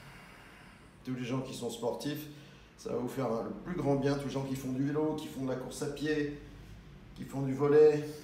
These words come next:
qui font du basket. Libérez vos muscles pour qu'ils soient plus efficaces. Libérez votre corps pour en devenir le maître. Ok, le tenseur du fascia lata, donc le tenseur du fascia lata, il se trouve ici. Donc là, moi, je vous conseille plutôt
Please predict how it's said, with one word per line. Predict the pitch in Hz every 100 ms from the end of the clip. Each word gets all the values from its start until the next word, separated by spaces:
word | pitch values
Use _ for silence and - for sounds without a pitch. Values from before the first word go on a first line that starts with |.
| - -
qui | -
font | 131
du | 135
basket. | - - - 143 139 - - - - - - - -
Libérez | 165 190 170 156 165
vos | 151 156
muscles | 160 170 - - 123 -
pour | 127
qu'ils | 143 135
soient | 147 139 143
plus | 143 139
efficaces. | 139 - 139 135 -
Libérez | 131 135 143 139
votre | 135 - 135
corps | 143 143 143 143 - - - - - -
pour | 120
en | 131
devenir | 143 135 147 147 147 131
le | 131
maître. | 135 139 139 - - - - - - - - - - - - - - - - - -
Ok, | 139 139
le | 127 127
tenseur | 160 160 170 160
du |
fascia | 156 143 156
lata, | 147 - 170
donc | 147 -
le | -
tenseur | 143 143 139
du |
fascia | 139 139 143
lata, | 139 143
il | 131
se | -
trouve | 143 127
ici. | 127 160 175 - - - -
Donc | 131 127
là, | 147 165
moi, | 151
je | 143
vous | 143
conseille | 147 147 160 156
plutôt | 147 147 170 170 - -